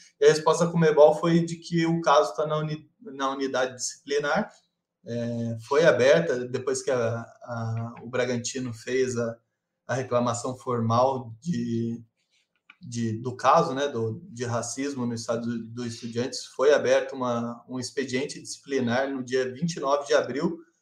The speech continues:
mas ainda não tem prazo pra, pra divulgação da, da sentença. A gente vai ficar de olho aí pra ver se,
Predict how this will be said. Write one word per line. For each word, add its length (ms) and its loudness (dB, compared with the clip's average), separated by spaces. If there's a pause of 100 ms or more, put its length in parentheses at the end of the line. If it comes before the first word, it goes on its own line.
(100)
mas 200 2
ainda 280 4
não 160 -4
tem 240 0
prazo 520 2
pra, 400 2 (180)
pra 100 0
divulgação 680 -4
da, 180 0
da 140 -2
sentença. 640 -6
A 60 -4
gente 240 -10
vai 320 0 (480)
ficar 320 -2
de 100 -6
olho 320 4
aí 140 0
pra 240 -4
ver 120 -4
se, 460 -6